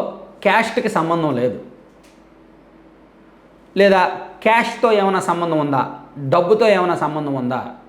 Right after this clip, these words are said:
అది కూడా లేదు. So, డబ్బుతో సంబంధం లేని రాజకీయాన్ని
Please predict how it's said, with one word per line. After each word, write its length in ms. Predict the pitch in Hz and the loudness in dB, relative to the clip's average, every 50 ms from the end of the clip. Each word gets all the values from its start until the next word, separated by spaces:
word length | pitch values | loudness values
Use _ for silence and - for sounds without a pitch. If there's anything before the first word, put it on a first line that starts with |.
| - - | -10 -6
అది 140 | 151 156 180 | -6 -4 -2
కూడా 240 | 175 170 160 156 147 | 0 2 2 2 2
లేదు. 260 | 123 110 104 95 - - - - - - - - - _ _ - - - - - - _ _ _ - - - - _ - _ - - - _ - - _ _ - - - - - _ _ _ _ - - - - 185 | 0 -2 -6 -10 -12 -16 -20 -20 -20 -20 -20 -20 -20 _ _ -20 -20 -20 -20 -20 -20 _ _ _ -20 -20 -20 -20 _ -20 _ -20 -20 -20 _ -20 -20 _ _ -20 -20 -20 -20 -20 _ _ _ _ -20 -12 -2 2 4
So, 220 | 170 160 180 185 - - - - - - - - - | 6 6 6 4 0 -2 -8 -12 -18 -20 -12 -8 -8
డబ్బుతో 540 | 127 131 123 160 165 170 175 240 - 240 226 | -4 0 2 2 2 2 0 0 0 0 0
సంబంధం 420 | - 202 196 196 196 196 190 185 | 2 2 0 0 0 -2 -2 -2
లేని 160 | 180 180 180 170 | -2 -2 0 0
రాజకీయాన్ని 720 | 156 156 165 156 160 160 175 165 156 156 165 196 214 | 2 2 0 0 -2 -2 0 0 0 0 -2 -4 -6